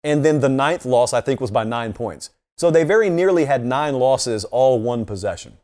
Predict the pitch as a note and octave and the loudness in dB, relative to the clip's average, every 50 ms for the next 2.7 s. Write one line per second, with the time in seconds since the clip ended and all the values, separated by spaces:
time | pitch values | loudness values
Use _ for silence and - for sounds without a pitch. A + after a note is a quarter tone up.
0 | _ _ _ _ _ _ _ _ _ _ _ _ _ - - D#3 A#2+ D3 F3 G3 | _ _ _ _ _ _ _ _ _ _ _ _ _ -6 -4 -2 0 0 0 0
1 | F#3 E3 D3 A#2+ - - - A#2+ A2 F2 - - - - - _ _ - - - | 0 0 -2 -2 -4 -6 -6 -4 -4 -4 -6 -8 -14 -16 -18 _ _ -16 -6 -4
2 | G#3 A#3+ - G#3+ F3+ C#3 A2+ B2 C3+ B2 A#2+ A2 - | -4 -2 0 2 2 2 0 0 0 0 0 -2 -4